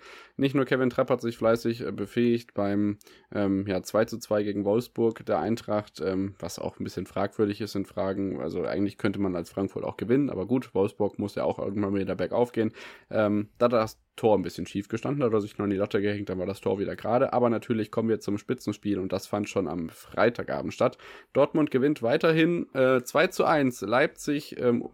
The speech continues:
verliert in Dortmund, der Pokalsieger jetzt auf Platz vier. Union nur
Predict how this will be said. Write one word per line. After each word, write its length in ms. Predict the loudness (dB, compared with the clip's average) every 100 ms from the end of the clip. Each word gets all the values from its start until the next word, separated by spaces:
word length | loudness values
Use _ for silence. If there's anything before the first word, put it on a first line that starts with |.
| -6
verliert 360 | -2 2 2
in 120 | 2 0
Dortmund, 380 | 0 0 -2
der 60 | -2
Pokalsieger 540 | -4 0 0 2 0
jetzt 120 | 0 0
auf 100 | -4
Platz 240 | -8 -8
vier. 260 | -2 -2 -2 -12 -20 -16 -2
Union 480 | 0 4 2 2 2
nur 360 | 2 2 0